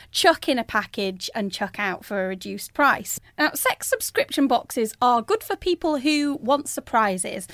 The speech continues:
They're good for folks who want to have an added incentive to keep things spicy and, and, and have some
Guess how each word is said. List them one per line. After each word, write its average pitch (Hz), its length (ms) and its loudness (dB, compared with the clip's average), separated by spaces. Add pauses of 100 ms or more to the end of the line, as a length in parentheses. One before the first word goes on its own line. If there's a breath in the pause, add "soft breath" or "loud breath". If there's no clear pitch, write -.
(260 loud breath)
They're 285 140 6
good 370 240 0
for 381 100 -2
folks 294 360 0
who 269 180 2
want 226 380 0
to 233 500 -4
have 226 180 -2
an 233 80 0
added 403 280 2
incentive 220 580 0
to 269 80 -2
keep - 320 -12
things 202 340 -2
spicy 202 640 0
and, 202 200 -4
and, 247 180 0 (140)
and 269 320 2
have 247 320 0
some 233 300 -2